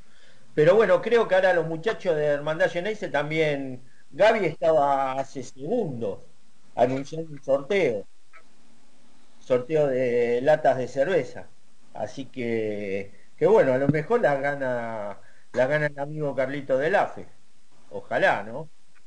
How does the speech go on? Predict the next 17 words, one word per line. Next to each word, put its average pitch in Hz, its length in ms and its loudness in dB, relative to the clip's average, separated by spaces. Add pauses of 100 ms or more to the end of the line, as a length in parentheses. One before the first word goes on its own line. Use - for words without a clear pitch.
(640)
Así 131 320 -10
que 120 240 -10 (380)
tiene 127 200 -8
un 127 80 -4
viaje 127 680 0
o 120 120 0
del 127 240 4
AFE 160 300 2
a 131 80 6
la, 117 180 6
la 117 160 -4
capital 135 560 -2
o 170 60 2
de 139 80 -2
la 120 120 -4
capital 117 460 -2
a, 107 380 -2